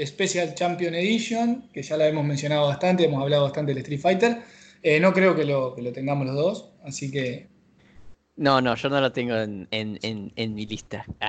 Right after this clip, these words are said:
Speaker 1: Bueno,
Speaker 2: <laughs>
Speaker 1: es mi juego de lucha preferido de, de toda la vida,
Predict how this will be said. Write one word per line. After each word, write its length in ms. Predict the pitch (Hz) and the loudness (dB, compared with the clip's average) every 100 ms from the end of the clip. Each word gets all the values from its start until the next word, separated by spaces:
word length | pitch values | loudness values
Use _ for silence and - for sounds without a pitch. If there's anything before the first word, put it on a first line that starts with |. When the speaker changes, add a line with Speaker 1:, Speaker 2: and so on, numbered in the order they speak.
| 107 | 4
Speaker 1:
Bueno, 260 | - 165 175 - - - | 6 6 4 0 -6 -4
Speaker 2:
<laughs> 300 | 175 - - | -6 -6 0
Speaker 1:
es 120 | 190 | 4
mi 80 | 190 | 4
juego 220 | 185 185 | 6 6
de 100 | 165 | 6
lucha 280 | 185 185 170 | 4 2 2
preferido 640 | 156 - 151 160 185 175 | 2 -2 0 4 6 6
de, 400 | 156 147 143 139 | 6 4 4 2
de 100 | 139 135 | 0 0
toda 200 | 160 147 | 4 4
la 120 | 143 | 4
vida, 540 | 160 185 196 220 220 | 4 4 2 0 -6